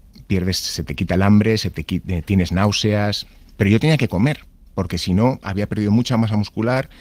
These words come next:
tenía que, te-, bueno, tenía que vivir. Entonces lo que, lo que he hecho <laughs> es meterme en, eh, online y ponerme a ver recomendaciones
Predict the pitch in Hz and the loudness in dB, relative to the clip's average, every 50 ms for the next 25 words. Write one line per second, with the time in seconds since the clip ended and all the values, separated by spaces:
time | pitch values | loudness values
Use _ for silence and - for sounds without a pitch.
0 | - - - - - - - - 90 87 92 98 - - 101 95 90 85 - - | -20 -20 -20 -20 -20 -14 -6 -2 0 2 2 0 0 0 -2 0 0 -2 -2 -4
1 | - - 69 - - - 60 - 95 110 95 - 64 64 82 104 92 78 90 120 | -8 -10 -12 -12 -14 -14 -6 -2 0 0 0 0 -4 -2 0 2 2 4 4 4
2 | 139 - - - - - - - - - - - - - - - _ - - - | 2 2 -4 -14 -20 -20 -20 -20 -20 -20 -20 -20 -20 -20 -20 -20 _ -20 -20 -6
3 | - - 104 110 113 104 131 127 127 - 139 113 - 107 104 - 120 120 123 - | 0 0 2 2 4 2 2 2 2 0 0 0 0 0 0 2 2 2 2 0
4 | - 147 135 135 135 131 127 127 127 123 - - - - - - - - - - | 0 0 0 2 0 0 0 -2 -2 -4 -6 -8 -10 -8 -8 -8 -10 -10 -12 -16
5 | - - - - - - - - - - - 98 101 95 - 117 117 117 123 120 | -20 -20 -20 -18 -16 -14 -14 -16 -10 0 2 2 4 4 4 4 4 6 6 6
6 | 120 117 113 113 113 113 113 110 - - 107 107 98 - - 110 104 107 117 120 | 4 4 4 2 2 2 2 2 0 0 -2 -2 -2 0 2 2 4 4 4 4
7 | 123 131 143 156 160 - _ _ - - - - - - _ _ 117 113 107 107 | 2 2 0 0 -2 -4 _ _ -20 -20 -20 -20 -20 -20 _ _ 4 6 6 4
8 | - - _ - 98 101 107 113 123 120 113 117 127 131 139 151 - - - - | 2 0 _ 0 2 2 2 2 2 2 2 2 0 0 -2 -4 -8 -14 -20 -20
9 | - - _ _ 113 107 107 - - 98 95 92 87 85 - - 113 110 110 117 | -20 -20 _ _ 0 0 2 4 4 4 4 4 2 0 0 2 2 4 4 2
10 | 131 156 - - - | 2 -2 -6 -12 -18